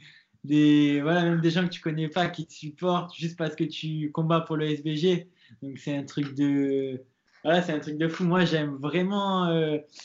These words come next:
vraiment ressentir ça, quoi. La, vraiment aller au combat, c'est vraiment ce que j'adore. Donc,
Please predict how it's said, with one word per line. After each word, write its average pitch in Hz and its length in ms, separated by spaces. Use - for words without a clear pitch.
vraiment 175 400
ressentir 165 580
ça, 175 220
quoi. 131 260
La, 127 400
vraiment 156 360
aller 151 240
au 156 100
combat, 160 340
c'est 123 500
vraiment 147 320
ce 160 80
que 147 100
j'adore. 156 380
Donc, 139 200